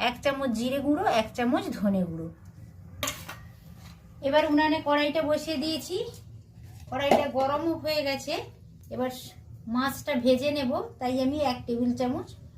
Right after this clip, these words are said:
সরষা তেল দিয়ে দিলাম। আর এদিকে দেখুন, সমস্ত কিছু মোটামুটি রেডি করে নিয়েছি।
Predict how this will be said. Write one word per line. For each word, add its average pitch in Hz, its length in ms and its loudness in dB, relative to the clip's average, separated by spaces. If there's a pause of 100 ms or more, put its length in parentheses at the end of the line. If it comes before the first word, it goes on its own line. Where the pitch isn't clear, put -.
(240)
সরষা 240 400 0
তেল 214 240 -2
দিয়ে 190 220 -4
দিলাম। 175 220 -6 (2000)
আর 254 80 2 (120)
এদিকে 311 340 2
দেখুন, 339 280 4 (1700)
সমস্ত 285 320 0 (120)
কিছু 302 160 -4 (100)
মোটামুটি 285 360 0 (120)
রেডি 269 280 4
করে 294 140 8 (100)
নিয়েছি। 277 300 -2